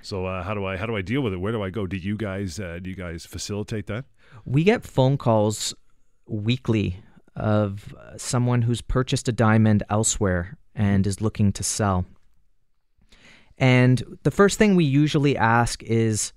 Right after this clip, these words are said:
Speaker 2: "Tell us about the diamond. What, what's the quality of the diamond?" Uh, I have to say I've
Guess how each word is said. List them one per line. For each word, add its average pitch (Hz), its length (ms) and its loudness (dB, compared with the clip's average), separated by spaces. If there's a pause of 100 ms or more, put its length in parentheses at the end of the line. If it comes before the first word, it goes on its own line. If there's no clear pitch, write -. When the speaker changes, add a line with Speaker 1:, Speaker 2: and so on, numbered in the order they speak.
(360)
Speaker 2:
"Tell 120 180 2
us 123 120 0
about 120 200 -2
the 127 60 0
diamond. 101 580 4
What, 104 260 -4 (140)
what's 113 220 -4
the - 100 -10
quality 110 480 2
of 104 80 0
the 107 60 -2
diamond?" 95 560 0 (840)
Uh, - 100 -16 (260)
I 123 100 2
have 147 220 4
to 135 80 0
say 123 280 4
I've 110 220 0